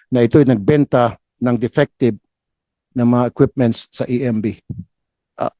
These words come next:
Speaker 2: Your Honor, with your permission. Ah, i-, ipaliwanag ko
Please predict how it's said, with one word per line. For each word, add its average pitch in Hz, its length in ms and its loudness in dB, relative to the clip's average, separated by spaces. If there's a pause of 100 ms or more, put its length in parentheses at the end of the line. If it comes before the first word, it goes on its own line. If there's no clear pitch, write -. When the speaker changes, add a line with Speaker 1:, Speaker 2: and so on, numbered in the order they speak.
Speaker 2:
Your 151 160 -2
Honor, 143 400 -4
with 147 160 -8
your 135 160 -2
permission. 123 560 -10 (640)
Ah, 180 160 2
i-, 202 320 -6
ipaliwanag 214 560 -2
ko 190 560 -2